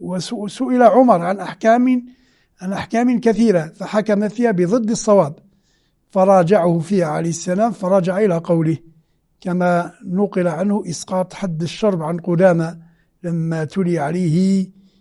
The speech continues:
آه، قوله تعالى: "ليس على الذين آمنوا وعملوا الصالحات، آه، جناح فيما طعموا". فقال عليه السلام: "الذين آمنوا وعملوا الصالح-، الصالحات لا يستحلون محرما".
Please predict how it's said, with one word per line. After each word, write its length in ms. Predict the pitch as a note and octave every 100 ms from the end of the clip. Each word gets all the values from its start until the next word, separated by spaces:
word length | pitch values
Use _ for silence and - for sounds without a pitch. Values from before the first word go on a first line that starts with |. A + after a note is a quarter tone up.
| _ -
آه، 680 | E3+ E3+ D#3+ D#3 D3+ D3 C#3+
قوله 340 | F#3 F3+ E3
تعالى: 560 | E3 E3 E3+ F#3+ G3+ G3+
"ليس 320 | E3+ F#3 E3+ F3+
على 180 | D#3
الذين 360 | F3 E3+ E3 F3+
آمنوا 500 | E3 F3+ F3+ E3+ E3+
وعملوا 360 | D#3 F3 F3+ E3
الصالحات، 600 | D#3 F3+ E3 E3 F#3+ F#3+ A#3 - _ _ _ _
آه، 580 | F3+ E3+ E3+ D#3 D3+ D#3+ - _ _ _ -
جناح 640 | D#3 C#3+ C3+ F#3 G#3+ F#3+
فيما 280 | F3+ F#3+ F#3
طعموا". 440 | D#3 C3 C#3 D3+ - _ _ _ -
فقال 340 | E3+ F#3 F3+
عليه 340 | D#3+ D3+ D#3+ D3
السلام: 480 | - E3+ F#3+ G#3+
"الذين 300 | F3 D#3 D#3
آمنوا 500 | D#3 D3+ E3+ E3 D#3+
وعملوا 320 | D#3 D3+ D#3+ E3
الصالح-، 500 | - F3+ F#3+ G#3+ E3
الصالحات 640 | D3+ - E3 E3 G#3+ G#3+
لا 80 | B3+
يستحلون 560 | A3 D#3 E3 E3+ E3+
محرما". 560 | E3+ D#3+ F3+ E3+ F3 F#3